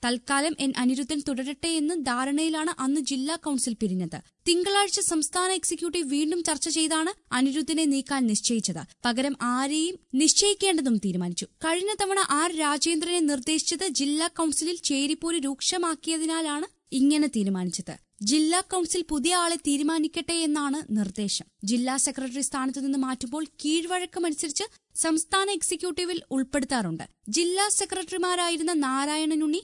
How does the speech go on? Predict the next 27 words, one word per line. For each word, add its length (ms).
കെ 200
പി 220
ചന്ദ്രൻ, 400
കെ 260
ആർ 140
ചന്ദ്രമോഹൻ, 640
കെ 200
പ്രകാശ് 480
ബാബു, 280
കെ 180
സി 200
പിള്ള 280
എന്നിവരെയൊക്കെ 580
സംസ്ഥാന 500
എക്സിക്യൂട്ടീവിൽ 640
ഉൾപ്പെടുത്തിയിരുന്നു. 760
കൊല്ലം 340
പാർട്ടി 360
കോൺഗ്രസിൽ 640
അനിരുദ്ധനെ 600
ദേശീയ 380
കൗൺസിലിൽ 520
ഉൾപ്പെടുത്തിയിരുന്നു. 680
ദേശീയ 420
കൗൺസിലിലുള്ളവരെ 760
സംസ്ഥാന 500
എക്സിക്യൂട്ടീവിൽ 680